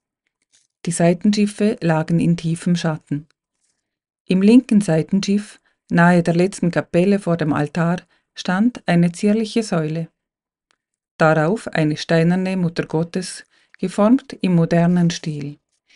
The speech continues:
die Lippen umspielt von einem unbeschreiblichen Lächeln,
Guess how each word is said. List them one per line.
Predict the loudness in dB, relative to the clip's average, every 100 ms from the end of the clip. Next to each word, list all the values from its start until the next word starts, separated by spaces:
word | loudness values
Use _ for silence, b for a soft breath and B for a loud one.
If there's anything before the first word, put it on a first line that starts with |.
| b b -4
die |
Lippen | 0 0 2 2
umspielt | 2 0 0 0 0
von | -2 -2
einem | 0 -2 -2
unbeschreiblichen | -4 2 2 2 -2 -2 -2 -2 -6 -2
Lächeln, | -4 -4 -10 -10 -10